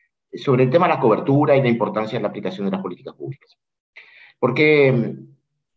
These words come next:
son dos temas que van en co-, en, en, en,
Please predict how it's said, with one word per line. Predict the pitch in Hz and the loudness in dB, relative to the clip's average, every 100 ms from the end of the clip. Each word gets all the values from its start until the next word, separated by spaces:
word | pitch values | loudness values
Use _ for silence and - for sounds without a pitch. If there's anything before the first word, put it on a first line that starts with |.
| _ | _
son | - 190 196 | -4 -2 0
dos | 185 | 0
temas | - 202 196 | 0 0 0
que | 180 | 0
van | 160 170 | -2 -2
en | 160 135 | -4 -4
co-, | 123 104 | -4 -4
en, | 117 117 117 | -6 -6 -4
en, | 117 110 98 | -4 -4 -4
en, | 113 110 110 98 95 | -8 -8 -6 -8 -8